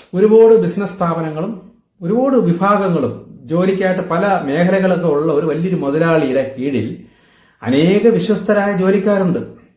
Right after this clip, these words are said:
എന്ന് സങ്കല്പിക്കുക. ഒരുപാട് ജോലിക്കാരുണ്ട്. അതിൽ ഉയർന്ന വലം കൈയായിട്ട് കൂടെ നിന്ന് ജോലി ചെയ്യുന്ന ജോലിക്കാരുണ്ട്, തൊട്ട് താഴെയുള്ള ജോലിക്കാരുണ്ട്, അങ്ങനെ അനേക അനേക ജോലിക്കാർ, പുറം പണിക്കുള്ള ജോലിക്കാരുണ്ട്,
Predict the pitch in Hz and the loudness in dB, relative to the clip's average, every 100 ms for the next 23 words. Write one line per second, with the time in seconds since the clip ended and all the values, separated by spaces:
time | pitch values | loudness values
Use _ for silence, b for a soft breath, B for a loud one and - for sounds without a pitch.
0 | _ - 156 196 208 - 131 110 - - | _ -16 -8 -4 -2 -2 -4 -6 -8 -14
1 | _ _ _ - 214 269 254 240 226 175 | _ _ _ -4 0 2 4 4 4 2
2 | 117 - - - _ _ 151 180 165 160 | 0 -6 -12 -20 _ _ -6 -4 0 2
3 | 180 190 196 185 B B B 139 147 196 | 2 2 0 -2 B B B 0 2 2
4 | 196 196 196 190 170 - 165 214 208 196 | 0 0 0 0 -2 -4 2 4 4 0
5 | 190 190 175 165 175 175 165 165 151 147 | 0 -2 -4 -2 0 0 0 0 0 2
6 | 151 170 175 180 226 - - _ _ - | 2 2 2 2 -2 -6 -18 _ _ -8
7 | 151 160 151 156 170 165 151 147 147 165 | -4 -2 0 2 4 4 2 0 0 0
8 | 160 170 220 220 - 175 226 190 202 247 | 0 -2 -4 -6 -8 -6 -4 -2 2 2
9 | 254 233 208 170 156 139 120 151 165 170 | 4 2 2 0 0 -2 -4 0 2 2
10 | 170 170 160 147 151 151 165 165 170 | 0 0 0 2 2 0 0 0 -2